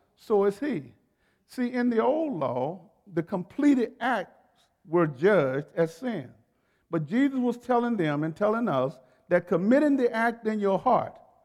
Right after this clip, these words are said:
in your mind, in your soul, in your spirit, you are subject to God's judgment. So last week he addressed anger, adultery, and divorce.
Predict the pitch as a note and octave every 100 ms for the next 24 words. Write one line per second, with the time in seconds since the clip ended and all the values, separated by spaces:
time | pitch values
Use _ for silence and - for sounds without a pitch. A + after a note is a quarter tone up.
0 | _ - G#3 G3+ G3+ A3 G#3 D#3+ F3+ G3
1 | F3 A#3+ A3+ F#3 F3+ E3 D#3+ - B3 F3+
2 | C3+ - _ _ - F3+ B3+ G#3+ - -
3 | B3 A#3 A3+ A#3 A#3 _ _ C#3 B2+ D3+
4 | D3+ D3 D3 - _ _ _ A2 A#2+ A2+
5 | - F#2+ - _ _ _ _ _ _ _
6 | _ _ - G3+ F3+ G#3 A#3 A3 G#3+ G#3+
7 | G#3+ A3 F#3+ E3+ G3+ F#3+ - F3 G#3+ A3+
8 | A#3 A#3 - _ _ D3 C3 F3+ G#3 G3+
9 | G3 G3 - _ _ - E3 E3+ D3+ F3
10 | D3